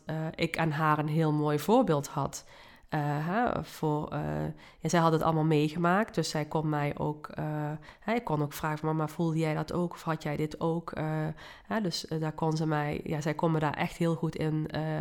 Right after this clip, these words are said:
begeleiden. Ehm, en ik had natuurlijk ook een heel goed voorbeeld van, "Het komt wel goed", hè, want met mijn moeder gaat het ook goed.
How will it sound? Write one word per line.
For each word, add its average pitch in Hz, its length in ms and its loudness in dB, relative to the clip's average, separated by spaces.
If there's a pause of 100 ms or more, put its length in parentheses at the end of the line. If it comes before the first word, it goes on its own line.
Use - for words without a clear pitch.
(380)
begeleiden. 160 720 2 (500)
Ehm, 151 500 -2 (500)
en 214 140 8
ik 214 100 6
had 160 120 6
natuurlijk 156 400 2
ook 156 140 2
een 160 80 2
heel 165 160 4
goed - 200 -4
voorbeeld 160 420 2
van, 165 340 0
"Het - 120 -8
komt 160 260 2
wel 175 180 8
goed", - 380 8
hè, 175 160 2
want 156 180 4
met 139 120 0
mijn 147 140 4
moeder 160 240 6
gaat 190 160 8
het 196 100 6
ook 269 200 6
goed. - 380 6